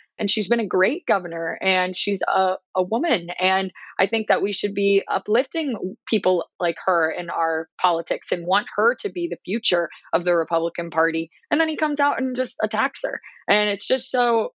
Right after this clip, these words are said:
on par for him. And he just, he can't help himself. And I think that that really is unpopular with Republican voters when they see him go after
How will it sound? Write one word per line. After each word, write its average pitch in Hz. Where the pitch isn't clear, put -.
on 180
par 170
for 180
him. 185
And 165
he 190
just, 196
he -
can't 254
help 185
himself. 220
And 185
I 180
think 277
that 269
that 196
really 226
is 190
unpopular 170
with 175
Republican 175
voters 170
when 175
they 170
see 185
him 165
go 170
after 160